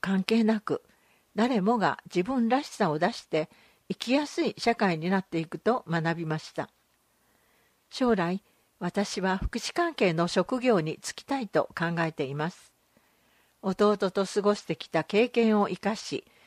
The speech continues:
障害を持つ人やその家族が安心して暮らせる社会を作る手助けをしたいと考えています。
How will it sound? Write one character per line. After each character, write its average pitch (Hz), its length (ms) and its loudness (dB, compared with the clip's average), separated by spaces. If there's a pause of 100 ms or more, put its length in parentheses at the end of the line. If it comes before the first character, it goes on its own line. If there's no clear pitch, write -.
(160)
障 247 280 2
害 226 240 4
を 208 80 4
持 220 140 2
つ 165 140 -4
人 - 260 -2
や 160 220 0 (320)
そ 202 160 0
の 196 140 0
家 311 200 -4
族 262 280 -2
が 151 240 -4 (320)
安 214 220 2
心 214 300 0
し - 80 -8
て - 200 2
暮 190 200 0
ら 202 60 2
せ 220 160 0
る 233 100 0
社 269 180 -2
会 233 280 2
を 175 140 4
作 - 260 0
る 208 140 4
手 202 140 0
助 247 380 0
け 185 40 4
を 165 100 4
し - 120 -8
た 214 160 0
い 165 80 -2
と - 260 0 (280)
考 185 240 0
え 170 80 -2
て - 140 -6
い 143 100 -6
ま 165 140 -2
す。 - 180 -16